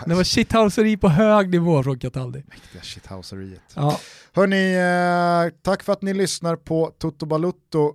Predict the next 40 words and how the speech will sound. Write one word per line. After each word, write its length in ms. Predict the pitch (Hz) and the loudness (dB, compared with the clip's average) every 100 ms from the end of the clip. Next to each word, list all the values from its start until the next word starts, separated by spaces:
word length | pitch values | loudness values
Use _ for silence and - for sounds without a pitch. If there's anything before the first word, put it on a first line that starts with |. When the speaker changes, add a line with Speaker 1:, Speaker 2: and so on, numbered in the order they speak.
| _ | _
Speaker 2:
Missa 460 | 156 180 - - 185 | -4 -4 -4 -2 -2
nu 260 | 175 170 | -2 -4
inte 720 | 175 147 - 160 156 151 151 143 | -6 -10 -4 0 2 2 2 -2
Zlatans, 720 | 165 165 160 160 156 147 - | -2 -4 -4 -6 -6 -6 -4
eh, 120 | 151 | -4
startcomeback 1040 | - - - 190 151 - - 160 160 165 - - | -4 -4 0 2 0 -4 -6 -4 -2 -4 -6 -14
i 340 | 165 160 156 143 | -6 -2 -2 -4
Serie 360 | - 160 151 175 | -4 -4 -2 -2
A 220 | 156 156 | -2 -4
tjugo 360 | 143 190 170 156 | -2 0 0 -4
fyrtiofem 540 | 175 160 160 156 151 | -8 -10 -6 -6 -4
på 80 | 147 | -8
C 180 | 139 147 | -6 -6
More 140 | 147 | -6
Fotboll, 380 | 156 147 - 139 | -8 -8 -6 -8
Cagliari 500 | 143 156 151 151 147 | -4 -4 -4 -2 -4
mot 160 | 147 147 | -6 -8
Milan. 600 | 143 143 143 139 143 143 - - - | -6 -4 -4 -4 -6 -8 -16 -20 -16
Missa 400 | - 196 - - | -4 -2 -2 -2
heller 420 | 202 185 170 170 202 | -2 0 -2 -4 -4
inte 360 | 165 139 185 | -8 -6 -6
allt 300 | 170 156 143 | -4 -4 -2
roligt 320 | 170 143 135 | -4 -2 -4
vi 60 | 143 | -4
gör 160 | 147 135 | -2 -2
tillsammans 500 | 143 143 127 127 123 | -4 -6 -6 -6 -6
med 160 | 127 | -6
våra 180 | 123 127 | -2 -2
vänner 260 | 131 123 120 | -2 -4 -6
på 120 | 123 | -10
Betsson. 680 | 117 202 220 - - 160 170 | -2 0 0 -4 -2 0 0
Resultattipset 920 | 175 175 156 202 175 - - 190 196 180 | -2 -4 -4 -2 -2 -2 -8 -6 -6 -4
rullar 220 | 190 185 | -2 0
vidare. 280 | 180 165 175 | -2 -2 -4
Snart 460 | - 175 190 208 | -4 -2 0 0
ska 160 | - 190 | -4 -4
du 100 | 175 | -2
och 120 | 175 | 0
jag 140 | 170 | -2
sjösätta 640 | 165 165 147 160 - 156 | -2 -6 -4 -8 -6 -6